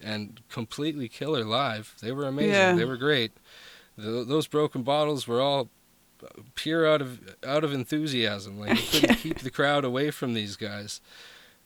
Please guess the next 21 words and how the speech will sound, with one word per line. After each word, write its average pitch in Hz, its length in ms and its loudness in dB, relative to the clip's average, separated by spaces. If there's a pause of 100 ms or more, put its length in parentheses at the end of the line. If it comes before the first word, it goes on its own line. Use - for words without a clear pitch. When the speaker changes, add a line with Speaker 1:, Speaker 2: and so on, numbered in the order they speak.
(180)
Speaker 1:
And 117 280 -2
then 135 180 0
just 147 340 -4
all 143 200 -2
chaos, 147 840 0 (140)
you 110 140 -6
know? 120 180 0
Speaker 2:
Aw. 208 400 2
Speaker 1:
All 147 160 2
of 151 60 -2
a 143 60 -4
sudden, 143 460 -2
somehow 139 540 0
this 127 240 -6
band 135 360 -4
just 123 140 -6
became 127 380 -6
so 127 220 -4
plastic 123 640 -8
and 107 120 -8
so, 117 480 -4